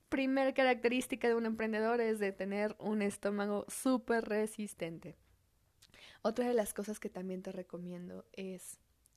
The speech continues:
rodéate de gente que te inspire muchísimo y que realmente te pueda comunicar a través de una experiencia real lo que es estar ahí, lo que es hacer,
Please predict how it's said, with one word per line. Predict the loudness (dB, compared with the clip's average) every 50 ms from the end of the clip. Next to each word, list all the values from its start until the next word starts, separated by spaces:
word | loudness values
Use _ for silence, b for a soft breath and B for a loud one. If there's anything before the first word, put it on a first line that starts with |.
| -20 _ _
rodéate | -8 -4 -2 0 0 0 -2 -2 -4 -4
de | -4 -4 -4
gente | -8 -10 -10 -10 -8 -8 -10
que | -8 -8 -10
te | -8 -8
inspire | -10 -8 -10 -10 -8 -8 -8 -8 -10 -14 -18 _ _ _ _
muchísimo | -8 -8 -8 -8 -8 -10 -10 -12 -12 -14 -16 -16 -18 -20 _ B B B B B B B B B B B
y | -4 -4 -4 -2
que | 0 0 0 2
realmente | 2 4 2 2 2 0 -2 -2 -2 -4 -2 -2 0 0 0 0 -2 -2 -4 -8 _ _ _ _
te | -6 -6
pueda | -4 -2 -2 0 0 0 -2 -2
comunicar | -6 -6 -6 -4 -2 -4 -4 -4 -8 -8 _ -2 -2 0 0 -2
a | -2
través | -2 -2 -4 -2 -2 -2 -2 -2
de | -2 -2
una | -4 -4 -6
experiencia | -8 -8 -8 -8 -6 -4 -4 -6 -6 -6 -6 -6 -4 -4
real | -4 -4 -4 -2 -2 -2 -2 -2 -2 -2 -2 -4 -6 -8 _ b b b b b b b b b b b -4
lo | -2 -2 -2 -4 -4
que | -4 -2 0 0 0 0 0
es | -2 -4 -6
estar | -8 -10 -10 -10 -10 -8 -8 -8
ahí, | -10 -10 -10 -10 -8
lo | -8 -8 -8 -6
que | -4 -4 -2 0 0 0 0
es | -2 -4 -6 -8
hacer, | -10 -10 -10 -10 -10 -10